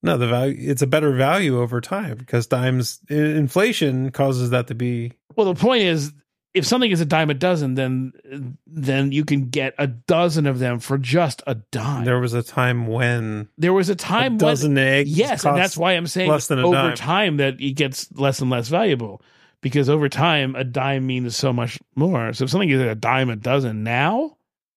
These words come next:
Speaker 1: Well, it's a better
Speaker 2: then it, it, it's, it's basically they're giving it away for free.
Speaker 1: Yeah.
Speaker 2: It's not a better deal. It's something that, that's worthless.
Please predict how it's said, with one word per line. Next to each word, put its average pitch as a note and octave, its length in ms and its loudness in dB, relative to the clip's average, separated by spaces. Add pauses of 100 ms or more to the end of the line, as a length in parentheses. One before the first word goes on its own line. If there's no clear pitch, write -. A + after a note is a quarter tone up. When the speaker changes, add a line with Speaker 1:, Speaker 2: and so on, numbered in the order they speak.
(240)
Speaker 1:
Well, B3+ 100 -8
it's D#3 100 -10
a A#2+ 40 -10
better B2 220 -2
Speaker 2:
then D#3 200 2
it, D#3 180 2
it, D3 240 0
it's, C#3+ 380 -2
it's E3+ 200 2
basically E3+ 560 0
they're C3+ 140 -2
giving B2+ 280 -2
it B2 60 -4
away A#2+ 200 -2
for B2 100 -12
free. A#2+ 420 -4
Speaker 1:
Yeah. A2 100 -20 (1400)
Speaker 2:
It's D#3+ 80 -8
not C#4 120 2
a - 40 0
better D3 240 2
deal. D#3+ 340 0
It's C3+ 100 -6
something E3 180 -2
that, C#3 140 -4
that's C3 180 -6
worthless. C#3 640 -4